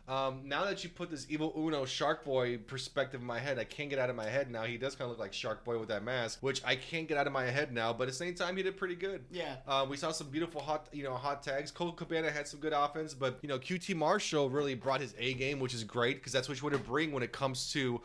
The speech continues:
Speaker 1: these kind of matches. Q T Marshall's been an afterthought for quite some time, in my opinion, and this match really elevated him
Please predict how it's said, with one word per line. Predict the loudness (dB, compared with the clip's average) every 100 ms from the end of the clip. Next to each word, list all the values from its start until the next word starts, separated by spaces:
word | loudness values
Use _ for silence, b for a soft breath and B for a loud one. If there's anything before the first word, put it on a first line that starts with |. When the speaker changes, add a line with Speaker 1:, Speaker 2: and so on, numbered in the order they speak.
| -6
Speaker 1:
these | -6
kind | -2 -2
of |
matches. | 2 2 2 -4
Q | -6 -6
T | -4
Marshall's | 0 0 0 -2
been | 0
an | 2
afterthought | 2 2 2 6 6 6
for | -4
quite | 2 4 4
some | 0
time, | -6 -2 0
in | 0
my | 0 0
opinion, | 0 -2 0 2 2 0 -2
and | -2 0
this | 0 0
match | 2 2 2 0 -4
really | 0 2 4
elevated | 6 4 6 4 4
him | 2 -2 -6